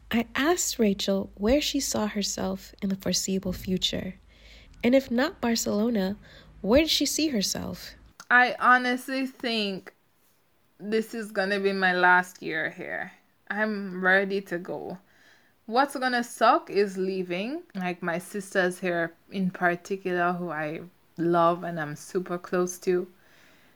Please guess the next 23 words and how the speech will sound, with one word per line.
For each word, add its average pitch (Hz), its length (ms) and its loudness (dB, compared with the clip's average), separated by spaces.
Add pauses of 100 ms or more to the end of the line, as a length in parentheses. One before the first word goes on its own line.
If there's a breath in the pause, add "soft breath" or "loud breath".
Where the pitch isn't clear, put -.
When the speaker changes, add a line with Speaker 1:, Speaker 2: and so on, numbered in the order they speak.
(220 soft breath)
Speaker 2:
I 208 160 4
don't 196 280 2
know 190 160 2
how 175 220 2
that 165 300 0
would 175 180 -8
work. 170 380 -2
I 202 120 4
don't 196 300 0
have 208 320 -2
any 208 260 -6
clue 202 300 -2
where 185 480 2
I'm 165 160 -2
gonna 160 260 -2
go 165 380 -4
either. 175 560 -4 (220)
There's 202 280 0
nowhere 190 400 0
I 180 40 2
have 180 240 2
in 170 180 -6
mind. 175 540 -4